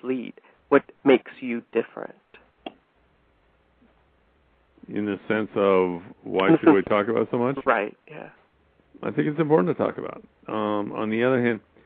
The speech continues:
Speaker 2: one of the things the blog has done, I think, is provide a place and an opportunity for people who maybe didn't feel comfortable talking about it to go do that. If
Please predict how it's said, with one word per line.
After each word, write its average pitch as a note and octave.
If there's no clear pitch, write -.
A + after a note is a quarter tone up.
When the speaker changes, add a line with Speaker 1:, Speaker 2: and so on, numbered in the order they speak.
Speaker 2:
one D3+
of F#3
the D3+
things C3
the C3
blog A2
has G2
done, G#2+
I F#2
think, F#2
is F2+
provide G2
a -
place A2+
and G#2
an G2
opportunity G2+
for F2+
people G2+
who A#2+
maybe A#2+
didn't A#2
feel G#2
comfortable F#2+
talking F#2
about F2+
it A#2
to A2
go G#2+
do A2
that. E2+
If -